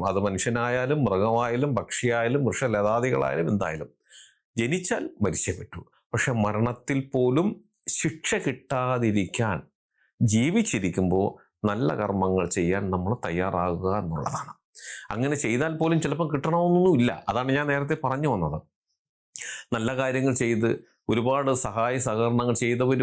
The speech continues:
പോലും നമുക്ക്, എന്താണ് പറഞ്ഞ, ഈ ജന്മത്തിൽ നരകിച്ചേ മരിച്ചിട്ടുള്ളൂ. എന്നാൽ പരമദുഷ്ടന്മാർ, അവർ നല്ല മരണവും അവർ കാക്ഷിക്കുന്നുണ്ട്, അവർക്ക് കിട്ടുന്നുണ്ട്. ദുഷ്ടനെ ദൈവം പന പോലെ വളർത്തുമെന്നൊരു പഴഞ്ചൊല്ല് വരെയുണ്ട്.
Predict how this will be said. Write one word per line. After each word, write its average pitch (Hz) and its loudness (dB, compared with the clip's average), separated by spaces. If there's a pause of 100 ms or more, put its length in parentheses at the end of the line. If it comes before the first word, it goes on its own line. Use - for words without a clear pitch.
(140)
പോലും 127 4 (380)
നമുക്ക്, 98 2 (440)
എന്താണ് 110 2
പറഞ്ഞ, 110 2 (120)
ഈ 117 4
ജന്മത്തിൽ 107 2 (440)
നരകിച്ചേ 117 0
മരിച്ചിട്ടുള്ളൂ. 92 -2
എന്നാൽ 101 2 (360)
പരമദുഷ്ടന്മാർ, 104 0 (500)
അവർ 98 0 (100)
നല്ല 95 0 (120)
മരണവും 95 0 (120)
അവർ 90 0 (100)
കാക്ഷിക്കുന്നുണ്ട്, 92 0 (120)
അവർക്ക് 98 -2
കിട്ടുന്നുണ്ട്. 90 0 (360)
ദുഷ്ടനെ 107 0 (200)
ദൈവം 113 0 (180)
പന 110 -2
പോലെ 143 0
വളർത്തുമെന്നൊരു 113 0
പഴഞ്ചൊല്ല് 110 2
വരെയുണ്ട്. 80 -2